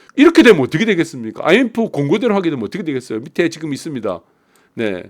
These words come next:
우리나라 어떻게 되냐? 세금 올리면 주택 공급 감소하고 대출 맡기면 불법 사금융에 의존할 수밖에 없다는 겁니다. 아이엠에프를 따라가면 이렇게 될 수밖에 없다는 거죠.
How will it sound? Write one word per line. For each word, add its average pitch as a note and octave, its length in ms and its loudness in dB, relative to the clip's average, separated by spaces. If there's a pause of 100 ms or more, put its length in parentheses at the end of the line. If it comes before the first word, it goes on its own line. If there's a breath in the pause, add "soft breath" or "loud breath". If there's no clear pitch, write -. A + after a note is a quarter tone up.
(180)
우리나라 D3 340 2
어떻게 C#3 180 -6
되냐? D#3+ 300 -4 (300 soft breath)
세금 G#3+ 360 2
올리면 G#3+ 360 4
주택 A3+ 260 -4
공급 E3 320 -8
감소하고 A#2+ 720 -4
대출 G#3 280 -4
맡기면 E3+ 440 -2 (380 loud breath)
불법 C4+ 380 4
사금융에 G#3+ 640 0
의존할 A3+ 540 4
수밖에 - 380 -8
없다는 C3 260 -6
겁니다. A2+ 240 -10
아이엠에프를 B3 460 2
따라가면 G#3+ 360 0
이렇게 A#3 180 -6
될 F#3 140 -2
수밖에 D#3 300 -8
없다는 C3 240 -6
거죠. G2 280 -10